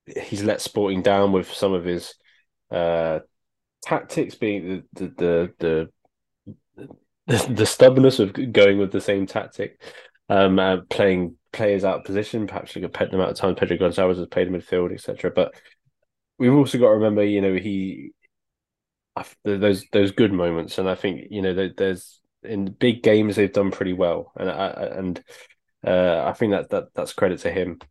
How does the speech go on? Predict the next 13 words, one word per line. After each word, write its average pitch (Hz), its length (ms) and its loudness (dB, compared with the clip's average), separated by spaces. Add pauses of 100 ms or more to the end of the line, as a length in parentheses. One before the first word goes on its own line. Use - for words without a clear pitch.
(140)
uh, 95 60 -14
and 87 600 -4
his 87 200 -4
management. 85 480 0
But 90 240 2
yeah, 95 120 2
it's 85 120 2
been 101 140 0
a 95 60 0
tough - 260 -2
year 87 160 -2
for 82 120 -8
him. 85 220 -14